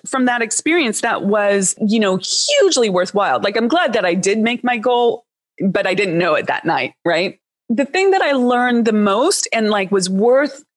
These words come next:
the experience that, 'cause it was emotionally taxing and painful, right? To be so close and, like, having to call people on New Year's Eve and all that,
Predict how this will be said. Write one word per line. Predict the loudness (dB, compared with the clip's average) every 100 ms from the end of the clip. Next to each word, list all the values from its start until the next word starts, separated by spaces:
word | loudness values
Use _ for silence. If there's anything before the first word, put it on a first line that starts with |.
| -2
the | 0 0 -2
experience | -4 -4 -4 -2 0 0 -2 -2
that, | -2 -2 -6 -4
'cause | -2
it | 0
was | 0
emotionally | 2 2 2 0 0 -2 -4 _ _ -12 -8
taxing | -4 -4 -4 -4 -4 -6 -4
and | -2
painful, | -2 -2 -2 -2 -4 -2
right? | -2 -2 -4 -8 -20 -20 _
To | -4
be | -2
so | -2 0 0
close | 0 0 0 0 -2
and, | -2 -2
like, | -2 -4 -4
having | -6 -4 -4 -4
to |
call | -6 -4 -4
people | -4 -4 -2
on | 0 0
New |
Year's | 0 -2 -2
Eve | 0 0 0 -2
and | -6 -4
all | -2 -2
that, | -2